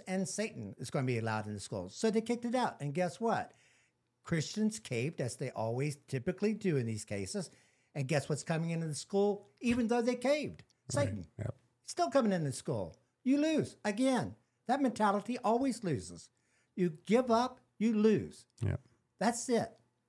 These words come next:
Speaker 1: If you lay down, you're going to lose. You're gonna get beat up 'cause these people will beat you up mercilessly, satanically.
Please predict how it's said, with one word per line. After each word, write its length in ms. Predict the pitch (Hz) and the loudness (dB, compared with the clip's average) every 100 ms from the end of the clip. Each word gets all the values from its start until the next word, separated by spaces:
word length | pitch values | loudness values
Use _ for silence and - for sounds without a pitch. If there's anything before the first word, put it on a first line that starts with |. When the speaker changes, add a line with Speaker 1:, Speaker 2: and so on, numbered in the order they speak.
| _ | _
Speaker 1:
If 140 | 139 175 | -6 0
you 120 | 156 | 4
lay 180 | 214 262 | 4 4
down, 460 | 208 220 220 247 - | 2 2 0 -2 -6
you're 160 | 160 165 | -6 -2
going 280 | 160 175 185 | 0 0 0
to 100 | 180 | 2
lose. 360 | 185 160 101 | 2 2 0
You're 120 | 170 | -2
gonna 100 | 147 | -2
get 260 | 170 202 196 | 0 -2 0
beat 220 | 233 240 | 0 2
up 300 | 233 113 - _ _ _ - | 2 2 -4 _ _ _ -4
'cause 200 | 143 - | -2 0
these 260 | 220 277 | 4 4
people 580 | 262 - 151 151 139 139 - | 2 -2 0 0 -2 -2 0
will 160 | 185 | 0
beat 300 | 226 180 165 | 2 0 -2
you 160 | 165 151 | -2 -2
up 260 | 170 - _ _ _ 139 | -2 -6 _ _ _ 0
mercilessly, 760 | 165 240 - 151 - 85 80 - _ _ _ _ _ _ | 2 2 0 -6 -8 -10 -10 -14 _ _ _ _ _ _
satanically. 760 | - 165 139 208 262 269 92 90 | -6 -6 -2 0 2 0 -6 -12